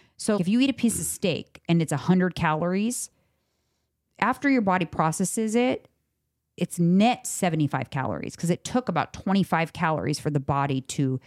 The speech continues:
digest that hundred calorie piece of steak. If you eat a hundred calories worth of broccoli, it's ninety-nine calories. So maybe it takes a calorie to process it. So see the difference?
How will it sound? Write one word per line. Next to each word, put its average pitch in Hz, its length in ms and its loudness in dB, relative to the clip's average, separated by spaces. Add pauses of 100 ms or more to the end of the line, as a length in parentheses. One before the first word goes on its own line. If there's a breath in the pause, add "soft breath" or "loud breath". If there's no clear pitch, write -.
(220 soft breath)
digest 143 600 0
that 131 160 -2
hundred 147 340 0
calorie 135 380 -4
piece - 240 -6
of 131 40 -6
steak. - 420 -8 (340 loud breath)
If 185 140 0
you 220 120 2
eat 208 80 4
a 165 60 2
hundred 233 500 0
calories 170 840 0 (360 soft breath)
worth 170 340 0
of 143 160 -2 (500)
broccoli, 170 800 0 (1700)
it's - 680 -6
ninety-nine 208 680 4
calories. 143 520 -2
So - 280 -6
maybe 185 240 -2
it 185 60 -8
takes 190 180 -2
a 180 60 0
calorie 196 520 2
to 147 80 -2
process 143 500 -4
it. - 140 -8
So - 120 -8
see 233 180 -4
the 220 100 0
difference? 196 560 -2